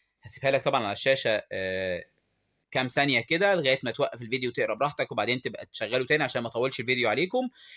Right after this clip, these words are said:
هي بتتكلم عن إبراهام لينكولن، وده كان أحد رؤساء أمريكا في فترة من الفترات، هو رأس أمريكا،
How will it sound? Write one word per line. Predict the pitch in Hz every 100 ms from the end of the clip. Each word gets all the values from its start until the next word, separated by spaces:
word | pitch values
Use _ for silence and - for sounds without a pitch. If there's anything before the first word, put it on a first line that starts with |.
| -
هي | 233
بتتكلم | 208 226 233 202
عن | 208 220
إبراهام | 165 165 185 208 180
لينكولن، | 185 196 196 190 202 185 - _ -
وده | 135 143 147 196
كان | 196 196 196 160
أحد | 160 185 175 147
رؤساء | 117 - 175 -
أمريكا | 135 147 190 170
في | 156
فترة | 165 165
من | 131 117
الفترات، | 117 120 127 175 240
هو | 208 165 135
رأس | 147 160 151
أمريكا، | 117 123 151 139